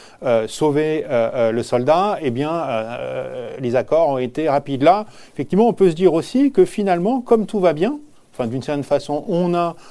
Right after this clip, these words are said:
euh, des prix du pétrole qui sont, euh, plutôt élevés. Le pétrole se vend bien. Au fond, euh, ces pays-là sont fort-, peut-être un petit peu moins pressés, euh, euh,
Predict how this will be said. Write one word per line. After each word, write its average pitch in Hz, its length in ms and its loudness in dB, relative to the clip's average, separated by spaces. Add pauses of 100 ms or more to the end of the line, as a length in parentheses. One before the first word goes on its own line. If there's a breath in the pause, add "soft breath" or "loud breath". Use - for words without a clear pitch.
(160 loud breath)
euh, 123 80 0
des 123 140 -2
prix 147 200 -6
du 135 120 -2
pétrole 135 440 0
qui 120 140 -14
sont, 120 320 -8
euh, 98 140 -8
plutôt 117 320 -6
élevés. 165 380 0
Le 143 100 0
pétrole 123 360 -2
se - 140 -12
vend 110 200 -6
bien. 151 280 -4 (400 loud breath)
Au 143 140 4
fond, 214 340 -2 (300 loud breath)
euh, 117 400 2
ces 165 260 2
pays-là 143 400 -2
sont 139 240 -8 (120)
fort-, - 240 -8
peut-être - 380 -2
un 185 100 0
petit 180 140 -8
peu 185 120 4
moins 170 220 -2
pressés, 196 640 0 (500 soft breath)
euh, 113 720 0
euh, - 20 -6